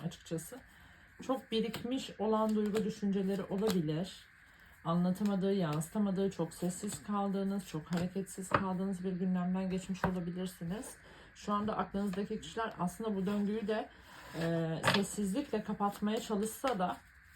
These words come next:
bence çok fazla biriktiği konu ve durumlar olduğu için sizlerle konuşma isteği var gibi.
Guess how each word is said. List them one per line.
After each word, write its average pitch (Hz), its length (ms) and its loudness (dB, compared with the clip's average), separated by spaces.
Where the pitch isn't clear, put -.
bence 240 560 2
çok 254 220 -2
fazla 240 680 2
biriktiği 208 520 0
konu 220 260 0
ve 214 120 2
durumlar 214 340 2
olduğu 220 360 2
için 175 340 -2
sizlerle 190 580 -6
konuşma 208 440 -2
isteği 226 440 -2
var 151 180 2
gibi. 139 260 -8